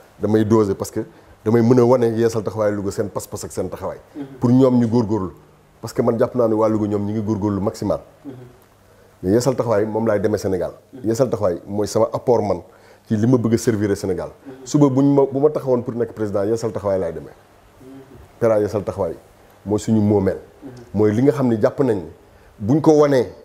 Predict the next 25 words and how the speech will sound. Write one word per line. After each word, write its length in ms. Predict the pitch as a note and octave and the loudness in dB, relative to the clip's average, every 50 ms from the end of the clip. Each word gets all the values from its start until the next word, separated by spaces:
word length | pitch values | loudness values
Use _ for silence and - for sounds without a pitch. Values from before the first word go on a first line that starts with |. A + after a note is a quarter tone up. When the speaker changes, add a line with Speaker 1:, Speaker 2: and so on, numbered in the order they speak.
| - | -14
Speaker 1:
ci 120 | - - C3 | -8 -4 0
wàllu 280 | A#2 A#2+ A#2 D3 D3 | 4 4 6 6 4
développement, 520 | C#3 A#2 C3 A#2 C3 B2+ G2 G2 G#2+ F#2+ F2 | 4 4 4 4 4 2 2 0 -2 -4 -4
parce 140 | - A2+ - | -6 -10 -12
que 80 | - | -8
politique 320 | A#2 - D#3 C#3+ C#3+ C3+ B2+ | -6 -6 -4 -4 -4 -4 -4
de 60 | B2 | -2
développement 320 | A#2+ B2+ B2 A#2+ A#2 A2+ A2 G#2+ | 0 0 0 2 2 2 2 0
rek 200 | G2 A#2 A#2+ A2 | 0 -4 -4 -4
ñun 200 | A2 A2 A2 G2+ | -4 -4 -2 -2
lañ 100 | G2 F#2 | -4 -4
xam. 140 | - - - - - _ _ - | -6 -8 -12 -14 -16 _ _ -20
Speaker 2:
Aha. 80 | - - - - - _ _ _ _ _ - | -20 -20 -20 -20 -20 _ _ _ _ _ -6
Speaker 1:
Buñ 120 | G#2 B2+ | -4 0
ko 100 | B2 D#3 | 4 4
wanee 180 | D#3 D3 C#3+ B2+ | 6 6 4 2
ci 80 | - D3+ | 4 4
wàllu 200 | C#3+ C3+ C3 B2+ | 4 4 4 2
développement, 420 | A2+ B2+ A2+ A2+ A#2 G2+ G#2 F#2+ F#2 | 2 2 2 2 0 0 0 0 2
wane 240 | G#2 B2+ C3 C#3 B2+ | 2 2 4 4 2
ko 100 | B2+ A#2 | 0 0
ci 140 | - C3+ | 0 0
ni 120 | B2 C3 B2+ | 0 2 2
ñuy 180 | C3 B2+ A#2+ - - _ _ | 2 2 0 -2 -8 _ _
tax-, 160 | - D#3 C#3+ | -2 -2 -2